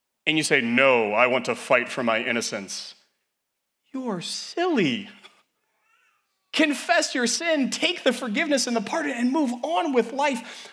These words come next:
But how often do we want to clench our fists and say, "No, I need to prove how good I am"?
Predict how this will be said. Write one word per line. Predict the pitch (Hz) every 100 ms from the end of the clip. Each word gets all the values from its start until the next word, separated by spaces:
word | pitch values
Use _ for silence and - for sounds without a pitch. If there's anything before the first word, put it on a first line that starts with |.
| _
But | 160
how | 151 180
often | 165 165 143 127
do | 139
we | 160
want | 151 123
to | 120 _ _ _ _ _ _ _ _ _
clench | - 151 147 143
our | 123
fists | - 131 123
and | 131
say, | - 107
"No, | 110 113
I | 120
need | 120
to | -
prove | - 135 117
how | 101
good | 110 101
I | 101
am"? | 104 101